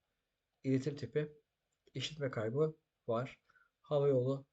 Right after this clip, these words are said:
yirmi altıda, kemik yolu ise sıfırda. Tek taraflı.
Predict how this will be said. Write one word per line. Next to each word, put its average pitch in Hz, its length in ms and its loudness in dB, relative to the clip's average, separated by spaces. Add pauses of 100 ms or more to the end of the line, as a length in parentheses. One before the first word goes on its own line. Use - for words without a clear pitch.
(120)
yirmi 127 260 -2
altıda, 117 400 -4
kemik 127 300 -2
yolu 104 160 0
ise 151 300 -6 (420)
sıfırda. 117 720 -6 (800)
Tek 156 280 -2
taraflı. 107 500 -4